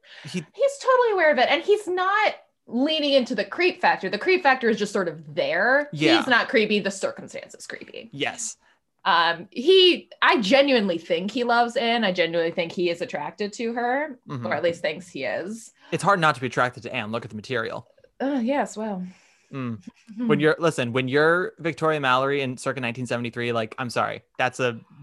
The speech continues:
Speaker 1: beautiful
Speaker 2: That's a
Speaker 1: woman.
Speaker 2: fox. That
Speaker 1: That's
Speaker 2: is a
Speaker 1: a nymph.
Speaker 2: damn fox. Yes, that is
Speaker 1: Yeah.
Speaker 2: a pixie queen.
Speaker 1: I think his marrying Anne isn't solely due to lust. The, he,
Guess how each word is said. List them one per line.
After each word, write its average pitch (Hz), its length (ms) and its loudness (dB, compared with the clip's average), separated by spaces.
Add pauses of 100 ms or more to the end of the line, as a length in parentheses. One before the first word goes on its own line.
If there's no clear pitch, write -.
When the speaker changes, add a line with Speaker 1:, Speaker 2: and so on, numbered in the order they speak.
Speaker 1:
beautiful 131 400 4
Speaker 2:
That's 427 60 10
a - 40 10
Speaker 1:
woman. - 120 -4
Speaker 2:
fox. 262 760 6
That 269 100 6
Speaker 1:
That's - 160 8
Speaker 2:
is 180 40 -4
a 139 40 6
Speaker 1:
a 120 60 2
nymph. 117 100 -10
Speaker 2:
damn 285 500 6
fox. 175 600 6
Yes, 170 380 0
that 233 180 6
is 240 40 6
Speaker 1:
Yeah. 175 140 4
Speaker 2:
a 190 100 -8 (200)
pixie 254 340 -4
queen. 151 580 -10
Speaker 1:
I 170 100 4
think 262 280 -2
his 262 200 -2
marrying 180 360 2
Anne 147 360 2
isn't 151 300 -2
solely 139 400 -2
due 120 340 -8
to 107 800 -8
lust. 131 640 0 (240)
The, 143 220 -6 (240)
he, 160 420 -6